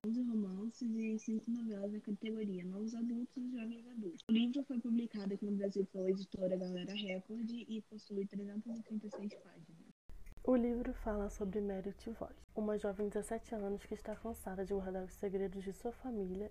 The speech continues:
Speaker 2: e decide que chegou a hora de desaparecer. Mas antes de sumir do mapa, ela vai revelar um por um tudo que a família vem guardando por anos.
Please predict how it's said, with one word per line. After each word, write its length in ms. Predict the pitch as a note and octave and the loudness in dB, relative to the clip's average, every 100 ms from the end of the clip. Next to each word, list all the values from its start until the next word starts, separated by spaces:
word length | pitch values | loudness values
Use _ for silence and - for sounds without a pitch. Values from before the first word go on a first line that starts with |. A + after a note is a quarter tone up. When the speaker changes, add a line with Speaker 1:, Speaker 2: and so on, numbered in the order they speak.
| - | -2
Speaker 2:
e 80 | G3+ | 0
decide 420 | G#3 - G3+ - | -2 -4 -8 -8
que 80 | - | 0
chegou 200 | G#3 F#3+ | 2 4
a 60 | |
hora 140 | F#3+ F#3+ | 2 0
de 160 | F#3+ | -4
desaparecer. 720 | F3+ G3 F#3+ G3+ G#3+ - F#3 - | -2 -2 0 -2 -2 -8 -12 -4
Mas 80 | F#3+ | 2
antes 220 | G3+ G#3 | 2 2
de 180 | A3+ G#3+ | -2 -2
sumir 260 | - G3+ | -2 0
do 120 | F#3 F#3+ | 0 0
mapa, 520 | F#3 F#3+ G3 - F3+ - | 0 -2 -6 -8 -8 -8
ela 220 | - F#3 F#3 | -2 0 2
vai 140 | F#3+ | 0
revelar 320 | F#3+ F#3 F#3 | 0 0 2
um 100 | F#3 | 0
por 180 | F#3+ A#3 | 4 4
um 120 | F#3 G3+ - | 4 0 -2
tudo 260 | A3+ A3 | 0 0
que 80 | B3 | 2
a 40 | A#3+ | 2
família 420 | A#3 G#3 G3+ G3+ | 2 2 4 2
vem 140 | G3+ | 2
guardando 360 | G3+ G3 G3 G3 | 0 0 0 0
por 220 | - A3 | 2 2
anos. 220 | F3 F3 | 2 -4